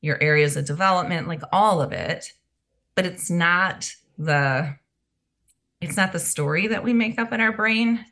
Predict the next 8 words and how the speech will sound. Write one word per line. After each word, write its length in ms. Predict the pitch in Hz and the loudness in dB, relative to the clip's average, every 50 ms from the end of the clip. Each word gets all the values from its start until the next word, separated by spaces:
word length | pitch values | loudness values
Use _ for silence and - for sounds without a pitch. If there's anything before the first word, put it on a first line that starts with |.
| _ - | _ -8
It's 200 | 160 160 - - | -6 -6 -4 -2
a 40 | 170 | 0
more 360 | 175 165 147 147 - - - - | 0 2 2 0 0 -2 -4 -2
accurate 640 | 143 131 139 - - - 160 160 151 147 135 - - | -2 -2 -2 -4 -6 -4 -2 0 0 0 0 -2 -2
reflection 600 | 139 139 139 - - 135 135 - - - 139 143 | -2 -2 -2 -2 -4 -4 -4 -4 -4 -4 -2 -2
back 300 | 139 - - 135 139 - | -2 -4 -6 -6 -8 -8
to 140 | - - 196 | -10 -6 -4
us. 360 | 196 202 226 226 226 - - | -2 -2 -2 -4 -6 -10 -14